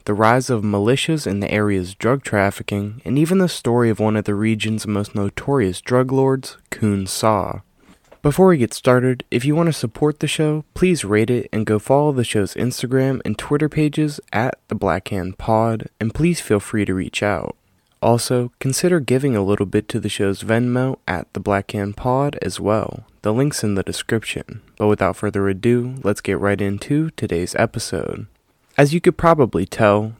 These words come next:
the crux of today's show is the Golden Triangle region in Asia. So to get into today's episode, we really need to understand what it is.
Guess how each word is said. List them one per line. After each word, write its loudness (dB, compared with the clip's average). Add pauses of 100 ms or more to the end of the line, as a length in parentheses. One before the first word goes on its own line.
the -2
crux 2
of -6
today's 0
show 2
is -2
the 0
Golden 2
Triangle 2
region 0
in -4
Asia. -2 (500)
So 2
to -2
get 4
into 2
today's -2
episode, 0
we 2
really 6
need 2
to -2
understand 0
what 0
it 2
is. -2